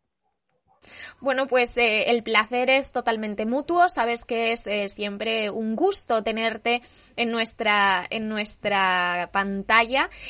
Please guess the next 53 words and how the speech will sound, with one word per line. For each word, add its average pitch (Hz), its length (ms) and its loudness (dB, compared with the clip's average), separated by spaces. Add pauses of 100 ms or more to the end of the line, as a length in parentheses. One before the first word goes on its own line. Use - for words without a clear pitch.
(120)
Y 320 100 0
bueno, 330 380 0
yo 254 260 0
quiero 285 220 0
que 294 100 -4
comencemos 247 460 -4
porque 254 240 -6
ya 233 160 2
tenemos 277 320 -6
personas 247 480 -4
que 226 80 -8
están 208 220 -4
hablando 208 320 -2
en 214 80 -6
nuestro 190 400 -4
chat, 233 440 0
eh, 185 460 -2
para, 180 320 0
para 185 180 -2
saber 233 300 0
más 285 260 0
sobre 214 200 -4
esta 202 180 -4
interesante 180 500 -6
conferencia. 175 640 -8 (260)
Así 247 220 2
que, 262 80 2
Suimei, 262 300 -4
si 294 100 -10
te 262 100 -4
parece 247 300 -4
bien, 320 180 -4
vamos 330 200 -6
a 311 80 -6
comenzar 233 360 -8
por 240 120 -4
el 220 100 -4
principio, 226 640 -6 (300)
por 226 120 0
el 220 260 2
título 294 440 0
de 214 180 0
esta 208 220 -4
entrevista, 202 560 -6
y 214 80 -4
es 226 160 -8
que 285 80 -4
vamos 285 240 -6
a 262 60 0
hablar 262 240 -2
del 254 240 -4
transgeneracional 208 1200 -6
evolutivo. 196 580 -6